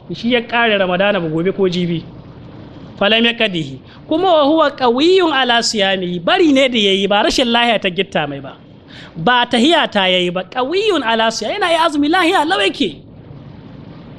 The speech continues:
Hatta ja'a Ramadanu akharu. Har wani Ramadanu na daban ya taho. An gane ba? Har wani Ramadan na daban ya taho, ya iske wannan da bai rama ba.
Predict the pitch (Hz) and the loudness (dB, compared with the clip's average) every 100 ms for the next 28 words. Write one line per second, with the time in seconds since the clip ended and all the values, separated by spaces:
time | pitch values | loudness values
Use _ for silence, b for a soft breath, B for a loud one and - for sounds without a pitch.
0 | - - - - - - - 254 233 269 | -20 -20 -20 -8 -2 -2 0 0 2 2
1 | 269 240 214 202 196 185 214 240 240 247 | 2 2 2 2 0 0 2 2 2 2
2 | 233 180 180 175 - 175 160 143 139 - | 0 0 0 0 0 -2 -2 -2 -4 0
3 | 240 240 262 262 254 214 190 185 214 247 | 2 4 2 4 4 4 2 2 2 4
4 | 247 196 190 233 202 185 247 240 220 220 | 2 0 0 0 0 2 0 2 -2 0
5 | 208 190 170 - - - - - - - | 0 0 -2 -4 -20 -20 -20 -20 -20 -20
6 | - - 190 214 240 233 202 269 - - | -20 -4 -2 2 2 2 2 2 0 -12
7 | - - - 226 240 254 254 226 202 190 | -20 -20 -2 0 2 2 2 2 0 2
8 | 233 247 214 247 220 196 233 254 247 233 | 2 2 2 -2 0 0 2 0 0 -2
9 | 233 226 208 202 196 B B 208 247 - | 0 0 2 2 0 B B -2 0 0
10 | 254 226 214 277 247 214 190 190 185 156 | 2 2 4 2 2 2 2 2 0 -4
11 | - | -8